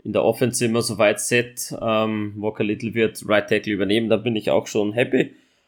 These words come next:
Ähm, in der Defense, ich würd sagen, ähm, je nachdem, wie halt Rayshon Jenkins da reinkommt. Ich war immer noch ein Safety-Believer, dass wir da was tun, hat sich nichts getan. Ich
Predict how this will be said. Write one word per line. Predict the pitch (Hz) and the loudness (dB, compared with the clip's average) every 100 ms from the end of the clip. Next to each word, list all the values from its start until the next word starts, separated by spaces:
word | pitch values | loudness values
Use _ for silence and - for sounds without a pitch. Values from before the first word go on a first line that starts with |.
| _ _ _ | _ _ _
Ähm, | - 127 139 143 143 143 143 - _ _ _ _ _ _ _ _ | 2 4 4 2 0 -4 -8 -16 _ _ _ _ _ _ _ _
in | 127 147 | 0 2
der | 143 139 | 2 0
Defense, | 143 180 175 143 127 - - - | -2 -4 2 4 2 0 -6 -6
ich | 156 - | -8 -2
würd | 139 135 | -2 2
sagen, | 135 131 127 113 - | 4 4 2 -4 -6
ähm, | - 101 113 120 120 _ - - - | -2 0 0 -2 -8 _ -20 -20 -12
je | 104 | -6
nachdem, | 117 120 110 120 | -6 -4 -4 -2
wie | 120 120 | -2 0
halt | 117 117 - - | 2 0 -4 -10
Rayshon | 104 117 123 117 | -4 -2 -2 -2
Jenkins | - 135 160 156 | 0 -2 -2 -2
da | - 110 - _ - | 2 0 0 _ -8
reinkommt. | 104 101 - 95 92 | -2 -2 -2 -10 -12
Ich | 92 - | -12 -2
war | 98 | -2
immer | 123 127 | 0 -2
noch | 127 123 - _ _ _ - | -4 -6 -12 _ _ _ -14
ein | 107 | -6
Safety-Believer, | - 110 135 135 135 120 131 143 | 0 0 0 -2 -2 -2 0 2
dass | 127 131 | 0 0
wir | |
da | 113 117 | 2 4
was | 143 - | 2 0
tun, | 147 147 135 | -2 0 0
hat | 123 123 | 0 -2
sich | 123 | -6
nichts | 110 127 - | -6 -8 -4
getan. | 151 143 139 131 135 _ _ _ _ _ _ - | -6 -2 0 0 -4 _ _ _ _ _ _ -20
Ich | - | -20